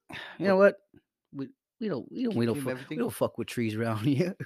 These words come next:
Speaker 2: Okay, we'll give 'em everything.
Speaker 1: <laughs> We're giving 'em four. We're fucking quadrupling it.
Speaker 2: <laughs>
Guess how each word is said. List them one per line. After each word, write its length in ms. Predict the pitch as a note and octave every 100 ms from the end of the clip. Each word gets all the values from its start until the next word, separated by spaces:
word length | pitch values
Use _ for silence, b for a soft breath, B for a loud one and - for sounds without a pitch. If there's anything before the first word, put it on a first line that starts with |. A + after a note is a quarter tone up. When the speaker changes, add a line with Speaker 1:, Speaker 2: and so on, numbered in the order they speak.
| - G#2+
Speaker 2:
Okay, 240 | G#2+ F#2+
we'll 100 | F2+
give 140 | F#2 E2+
'em 80 |
everything. 340 | E2 C#2+ D2 - A#3
Speaker 1:
<laughs> 120 | G#3+
We're 80 | D#3
giving 260 | D#3+ C#3+ C3
'em 100 | A#2+
four. 580 | - G3 E3 C#3 G2 - B B -
We're 140 | C#3+
fucking 480 | C3+ - G3+ - E3+
quadrupling 840 | F#3+ F3 C#3+ E3+ D3+ C3+ A#2 G#2
it. 280 | F#2+ - G#2+
Speaker 2:
<laughs> 480 | - A2+ - G2+